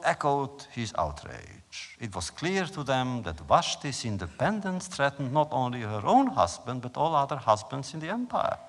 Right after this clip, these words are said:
Because of her, they said, other wives might get ideas and stand up for their so-called rights. Something had to be done to stop the process. Vashti's punishment had to be such as to serve as warning to all others.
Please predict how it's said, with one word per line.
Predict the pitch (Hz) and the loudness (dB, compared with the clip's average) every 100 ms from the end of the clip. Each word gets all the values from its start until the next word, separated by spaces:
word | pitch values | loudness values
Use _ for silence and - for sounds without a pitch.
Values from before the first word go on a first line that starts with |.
| - - - - - - - - | -20 -20 -20 -20 -20 -20 -20 -6
Because | 143 170 180 170 | -2 4 4 4
of | 170 | 0
her, | - 233 247 | 4 6 6
they | 139 123 | 4 -2
said, | 113 127 143 - | 0 0 0 4
other | 180 180 | 4 4
wives | 110 98 123 - | 6 6 6 0
might | 143 135 | -4 -2
get | 160 | 0
ideas | 165 170 208 220 143 - - _ _ _ _ _ _ _ _ | 0 0 -6 -10 -12 -16 -20 _ _ _ _ _ _ _ _
and | 123 127 | -2 0
stand | - 139 151 110 | 2 4 6 6
up | 113 - - | 6 2 -6
for | 131 | -2
their | 143 | -2
so-called | - 127 139 131 123 131 117 | 0 0 0 0 0 0 2
rights. | 143 - - - - - _ _ _ _ _ - - - - | 0 0 -8 -14 -16 -18 _ _ _ _ _ -20 -20 -20 -16
Something | - - 165 147 143 | 2 8 8 6 0
had | 120 135 | 0 -2
to | 117 | -4
be | 110 | 2
done | 113 113 | 2 2
to | 104 | -4
stop | - 98 | -2 -2
the | 92 | -2
process. | - 73 73 73 71 - - _ - - - - _ - | -8 -8 -8 -12 -16 -18 -20 _ -20 -20 -20 -20 _ 4
Vashti's | 110 - - - | 4 4 -6 -10
punishment | - 139 185 - 170 170 139 | 2 4 4 -2 -4 -4 -4
had | 131 - | -4 -4
to | 107 | -8
be | 87 | -8
such | - 139 170 - | -2 4 4 2
as | - - | -6 -6
to | 107 | -8
serve | - 123 120 | -4 -4 -4
as | 98 87 | -6 -4
warning | 123 123 113 101 | -2 -2 -4 -6
to | 104 | -4
all | 101 95 | -2 0
others. | 76 71 - - - | -2 -4 -12 -20 -20